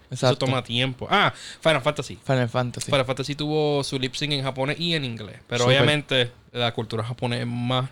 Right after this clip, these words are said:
Speaker 2: heavy, más intensa
Speaker 1: Ujú.
Speaker 2: para hacer cosas como esa. Pero maybe un futuro update. Maybe.
Speaker 1: Exacto, maybe.
Speaker 2: Maybe,
Speaker 1: Pero
Speaker 2: maybe.
Speaker 1: lo que me gustó mucho el juego, me gustó mucho las mecánicas del juego. La historia no lo he terminado, ¿verdad? Pero me está gustando la historia como es.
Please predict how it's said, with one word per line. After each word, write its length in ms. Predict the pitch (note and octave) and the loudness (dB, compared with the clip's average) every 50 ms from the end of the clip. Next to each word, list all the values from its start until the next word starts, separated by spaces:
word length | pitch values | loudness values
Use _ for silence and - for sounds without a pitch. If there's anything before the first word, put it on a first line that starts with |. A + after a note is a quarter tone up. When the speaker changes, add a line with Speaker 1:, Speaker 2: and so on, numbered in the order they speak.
| - - | -6 -2
Speaker 2:
heavy, 300 | C#3 C#3 C#3 B2+ B2+ B2 | 2 2 2 2 0 -2
más 100 | A#2+ B2+ | -2 -2
intensa 280 | A#2+ A#2+ - C#3 C#3+ E3 | -4 -2 0 0 2 2
Speaker 1:
Ujú. 80 | E3 D#3+ | 2 2
Speaker 2:
para 60 | F3+ | 0
hacer 160 | - F#3+ B2 | -2 -4 -6
cosas 240 | - - A#2+ - B2 | -8 -8 -10 -10 -10
como 340 | - - B2 A#2+ A#2 A#2 B2 | -8 -8 -6 -4 -4 -2 -2
esa. 240 | B2 A#2+ - A2 G#2+ - _ _ _ _ _ _ _ _ _ _ _ _ | -4 -4 -6 -8 -12 -12 _ _ _ _ _ _ _ _ _ _ _ _
Pero 420 | - C#3 C3+ C3+ C#3 C3+ C3+ C3+ B2+ | 2 4 6 8 8 8 8 6 6
maybe 240 | C#3 D3+ D#3+ F3+ G#3 | 6 6 8 8 8
un 80 | B3 | 6
futuro 380 | A#3+ C4+ B3 - A#3 B3 G#3+ A3+ | 6 2 6 8 8 8 8 6
update. 380 | B3 - - C#4+ A#3 D#3+ - - - | 2 2 2 2 2 0 -2 -8 -8
Maybe. 360 | - C3+ D3 E3 A#3 C4+ B3 B3+ | -2 2 4 4 4 4 2 0
Speaker 1:
Exacto, 440 | - B2+ C3 B2+ B2 - - B2 | 2 4 6 4 4 4 0 -2
maybe. 300 | A#2 A#2+ B2+ C3 C3 B2+ B2 | 0 2 2 4 4 4 2
Speaker 2:
Maybe, 140 | B2 - F3+ | 0 -2 2
Speaker 1:
Pero 280 | - C#3 C#3 C#3 C#3 C#3 | 4 6 8 8 8 8
Speaker 2:
maybe. 100 | C3 G2+ | 8 8
Speaker 1:
lo 120 | D3 D3 | 6 4
que 60 | D3 | 4
me 240 | D#3 D3 - D#3+ D#3+ | 0 2 4 6 6
gustó 300 | D#3+ D#3+ D#3 - - G#3 | 6 6 6 4 4 4
mucho 260 | G#3+ A3 A3+ A3+ B3 | 6 6 6 6 6
el 80 | A#3 G#3+ | 6 8
juego, 300 | E3+ D#3+ D3 D3 D3 D3 | 8 8 8 8 6 6
me 80 | D3 | 6
gustó 260 | C3+ C3 C#3 - - D3+ | 4 2 2 0 0 0
mucho 180 | E3+ E3+ - | 0 2 4
las 120 | F#3+ F3+ E3+ | 4 4 4
mecánicas 520 | D#3+ - - D3+ D#3+ F3 F3+ - E3+ D#3+ | 2 2 2 2 2 2 2 2 2 4
del 120 | D3+ D3 B2+ | 6 4 6
juego. 400 | A#2+ B2 B2 B2+ A#2+ B2+ A#2+ - - - - - - | 6 6 6 6 6 4 4 2 -4 -16 -18 -4 4
La 80 | C#3 | 4
historia 360 | C#3+ C3+ - - D3 D#3+ F3 | 4 4 6 4 6 6 8
no 100 | F3 E3+ | 6 6
lo 60 | E3 E3 | 6 6
he 20 | |
terminado, 560 | D#3+ D#3+ E3+ F3+ E3+ C3 A#2+ B2 C3 C3+ C3+ | 6 4 4 6 6 6 6 6 6 6 6
¿verdad? 240 | B2+ B2 B2+ C#3 C#3+ | 6 6 6 4 6
Pero 180 | D3 C#3 B2+ B2 | 6 6 4 6
me 100 | A#2+ A#2+ | 4 2
está 180 | A2 - B2+ C3+ | 2 4 4 4
gustando 520 | D3+ E3 - - C3+ B2+ B2+ B2+ B2+ B2+ | 4 4 4 4 4 4 6 6 6 6
la 80 | B2+ B2 | 6 4
historia 360 | A#2+ - - B2+ B2+ C#3 C3+ | 2 0 0 2 2 4 2
como 240 | C#3 C#3 C3+ C3 C3 | 2 2 2 2 2
es. 240 | C3 C#3 C#3+ D3+ | 4 2 2 0